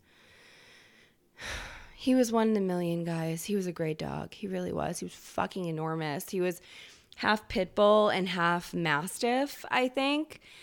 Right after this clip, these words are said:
Um, but he was, like, a hundred and twenty pounds and just, like, a beautiful boy. He really was. He, and he was so sweet. Ugh, I can't even talk about him. I'm gonna start crying. Um, but y'all are doing too fucking much with your pets.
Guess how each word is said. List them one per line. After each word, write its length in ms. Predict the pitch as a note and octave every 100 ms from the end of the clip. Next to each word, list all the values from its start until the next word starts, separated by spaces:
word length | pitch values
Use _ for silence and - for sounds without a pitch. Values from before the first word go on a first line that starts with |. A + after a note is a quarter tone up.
| - - -
Um, 160 | - G3+
but 100 | G#3
he 60 | A#3
was, 100 | A#3
like, 100 | A3+
a 60 |
hundred 240 | A#3 A#3 A#3+
and 100 | A#3
twenty 280 | A3+ G#3+
pounds 360 | G#3 G3+ F#3+ F#3
and 80 | F#3
just, 200 | G3 -
like, 240 | G3 - - -
a 40 |
beautiful 720 | E3+ F3+ E3+ E3+ E3 D3+ D3 D3
boy. 380 | - - E2+ F#3+
He 180 | G#3 G3
really 320 | F#3+ F3 E3
was. 320 | - - F3+
He, 140 | -
and 100 | -
he 80 | G3
was 140 | F#3+ -
so 320 | - F#3+ F#3+
sweet. 500 | - F#3 E3 E3 - _ _ _ _ _ _ -
Ugh, 220 | B3 A3 - -
I 80 | A3
can't 160 | A3+
even 160 | A3 G3
talk 160 | G3 E3+
about 140 | D#3
him. 60 | D#3+
I'm 60 |
gonna 120 | D#3+
start 180 | D#3+ D#3
crying. 300 | E3+ D#3 D#3+ - - - - -
Um, 500 | A#3+ A3 G3 F3+ - _ _ _ _ -
but 140 | G3 A#3
y'all 180 | B3+ D#4+
are 80 | E4+
doing 240 | D#4+ D#4
too 160 | D#4 C#4+
fucking 460 | - C4 C4+ B3
much 240 | A3+ A#3+ B3+
with 100 | G#3+
your 140 | G3
pets. 520 | - C4 D3 - -